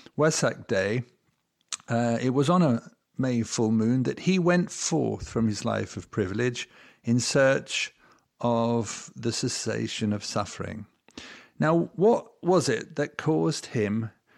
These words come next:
to give up such an extraordinary life, we might ask? Well, he went out one day, he became restless at the age of twenty-nine. Um, he felt restless. His parents had kept him in these royal palaces, and he hadn't been out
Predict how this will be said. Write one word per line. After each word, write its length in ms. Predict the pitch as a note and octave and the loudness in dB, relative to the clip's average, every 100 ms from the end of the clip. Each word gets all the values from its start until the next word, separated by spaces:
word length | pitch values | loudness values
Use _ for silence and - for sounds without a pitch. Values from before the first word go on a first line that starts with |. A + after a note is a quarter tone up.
| _ _ | _ _
to 100 | - | -4
give 220 | A#2 C3 A2+ | 0 2 2
up 220 | A2+ - | -2 -2
such 340 | - A#2 - | -4 -2 0
an 60 | A#2+ | 0
extraordinary 840 | A#2 - - G2+ G#2 G#2+ A2+ B2 | 0 -4 -2 -2 0 0 0 0
life, 420 | C#3 E3 G#3+ - - | 0 2 0 0 -2
we 120 | G#2 | -2
might 240 | G2 G2 - | -4 -8 -8
ask? 480 | G2 - G#2 - - _ _ _ _ - - - - - - - | -8 -6 -8 -12 -14 _ _ _ _ -20 -20 -20 -20 -20 -20 -4
Well, 460 | A2+ B2+ G3 - _ _ _ _ - - | 0 2 0 -4 _ _ _ _ -14 -2
he 180 | E3+ | 0
went 200 | A3 G#3+ | 4 4
out 240 | F3+ D#3+ C#3+ | 4 4 4
one 260 | D3+ D3+ | 4 4
day, 320 | C3+ A#2+ B2 C3 | 4 2 2 2
he 80 | |
became 400 | D3+ D3+ E3 D#3 | 2 2 2 4
restless 580 | C#3 C3 - - F#2+ - | 4 2 0 -2 -4 -4
at 100 | - | -4
the 120 | B2+ | -2
age 280 | C3 D3 C3 | 0 2 0
of 120 | C#3 | -4
twenty-nine. 840 | - D3+ C#3+ D#3 C3 A2 A2 A2+ A2+ _ _ _ _ _ - - - - | -2 0 0 0 0 2 2 2 0 _ _ _ _ _ -20 -16 -10 -2
Um, 500 | A2 G#2+ G#2+ G#2+ - | 0 0 0 -2 -6
he 680 | - C#3 C#3 C#3 C#3 E3 - _ | -2 0 2 0 -2 -6 -12 _
felt 360 | _ - F3+ F3+ | _ 0 2 2
restless. 480 | D3 F#3 - A2+ - | 2 2 0 -2 -2
His 160 | A2+ - | -4 -2
parents 420 | C#3+ D3+ D3 - | 0 0 0 -4
had 160 | A#2+ | -4
kept 240 | - C3+ - | -4 -4 -2
him 140 | C#3 | 0
in 180 | C3 C3 | 2 2
these 260 | B2+ B2 B2 | 2 0 2
royal 260 | B2 C3+ | 2 2
palaces, 680 | A#2+ - A2 G#2+ - G#2+ A#2 | 0 -2 -2 -2 -2 -2 -2
and 80 | C3 | -2
he 80 | C3+ | -2
hadn't 420 | C3+ C#3 F3 - | -2 0 0 2
been 200 | D#3 D#3 | 2 2
out 500 | - B2+ A#2 C3 | 2 2 2 0